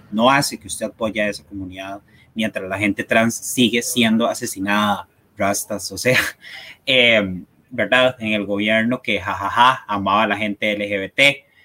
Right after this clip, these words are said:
Em, y entonces, em, o sea, es súper importante, eh, digamos, como de verdad, yo creo que hacer este ejercicio de cuestionar el sistema, eh, del que hacemos parte y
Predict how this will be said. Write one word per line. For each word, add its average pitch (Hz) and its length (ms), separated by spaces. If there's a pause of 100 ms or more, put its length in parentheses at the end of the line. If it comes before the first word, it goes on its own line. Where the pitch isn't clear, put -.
(380)
Em, 117 420 (260)
y 143 100
entonces, 127 720
em, 113 480
o - 160
sea, 190 160
es 190 140
súper 170 260
importante, 139 1120
eh, 98 500 (220)
digamos, 135 320
como 98 280 (220)
de 110 180
verdad, 107 400 (300)
yo 123 100
creo 139 160
que 147 220 (240)
hacer 110 300
este 139 160
ejercicio 131 440
de 135 80
cuestionar 110 440
el 131 100
sistema, 156 760 (760)
eh, 101 500
del 107 240
que - 80
hacemos 120 460
parte 180 520
y 120 120